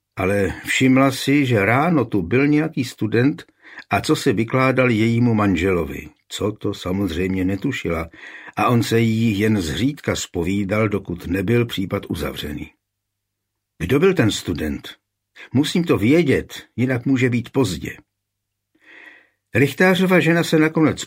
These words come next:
uvolila a vydala se s ním ke koleji Českého národa. Právě skončila lekce a žáci s radostným povykováním budovu opouštěli.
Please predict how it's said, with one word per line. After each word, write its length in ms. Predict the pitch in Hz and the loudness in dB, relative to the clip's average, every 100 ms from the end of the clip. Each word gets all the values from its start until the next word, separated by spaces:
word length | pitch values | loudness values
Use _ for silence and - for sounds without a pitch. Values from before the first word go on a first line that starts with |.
| - | -4
uvolila 600 | 120 117 127 127 127 127 | 0 4 4 4 4 2
a 240 | - 110 | 2 -2
vydala 500 | 87 107 117 120 127 | 0 0 2 2 2
se 260 | 127 - 127 | -2 -4 -4
s 160 | - | -2
ním 380 | 113 110 113 117 | -2 2 2 0
ke 180 | 117 95 | -2 -6
koleji 400 | - 107 104 104 | -2 -2 0 -2
Českého 460 | - 92 - 82 82 | -4 -8 -8 -6 -4
národa. 540 | 78 - - - - - _ _ _ _ _ | -4 -6 -8 -12 -16 -18 _ _ _ _ _
Právě 320 | 220 185 135 | -2 0 0
skončila 440 | - 135 123 127 | 0 -2 2 2
lekce 480 | 107 98 - - 85 | 2 0 -6 -8 -6
a 60 | 87 | -2
žáci 400 | 104 110 - 98 | -2 -2 -4 -6
s 100 | 95 | -2
radostným 760 | 107 113 117 - 101 92 82 - | 0 0 -2 -4 -2 -2 -2 -4
povykováním 1000 | 98 101 113 107 107 107 101 101 101 101 | -6 -4 -2 0 0 0 0 0 0 -2
budovu 400 | 92 92 95 104 | -4 -4 -2 -4
opouštěli. 840 | - - 85 76 - - - - | -4 -6 -6 -8 -12 -12 -12 -14